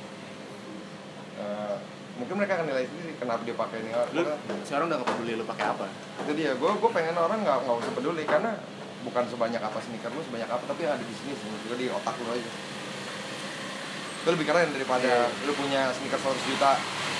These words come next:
Speaker 1: terus lu salah sebutnya namanya. <laughs>
Speaker 2: Itu
Speaker 1: Sering loh.
Speaker 2: malu sih.
Speaker 1: Ada loh. Ada
Speaker 2: Banyak
Speaker 1: loh.
Speaker 2: ya?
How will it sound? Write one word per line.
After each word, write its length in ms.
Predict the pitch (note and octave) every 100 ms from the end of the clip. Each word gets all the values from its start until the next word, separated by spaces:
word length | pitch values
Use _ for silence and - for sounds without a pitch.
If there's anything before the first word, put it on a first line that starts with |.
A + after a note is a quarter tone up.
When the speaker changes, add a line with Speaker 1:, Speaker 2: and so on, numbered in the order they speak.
| -
Speaker 1:
terus 180 | C#3 C3+
lu 120 | D3 C#3+
salah 180 | C#3+ C3
sebutnya 380 | D3 C#3+ C#3 C#3+ E3 -
namanya. 420 | C#3 D3 D3+ E3 E3+ B3 C4+ C#4+ - - - -
<laughs> 720 | - - - - - - C3+
Speaker 2:
Itu 240 | D#3+ F#3+ F3+ - -
Speaker 1:
Sering 260 | G#3+ B3
loh. 140 | A3 C#3 - D3+ G#3 F#3+ - G3 G3+
Speaker 2:
malu 240 | G3 A#3
sih. 240 | A#3 A#3 -
Speaker 1:
Ada 220 | D#3 G#3
loh. 140 | F3 - - - - -
Ada 140 | D#3+
Speaker 2:
Banyak 180 | C#4 B3
Speaker 1:
loh. 60 |
Speaker 2:
ya? 80 | A3+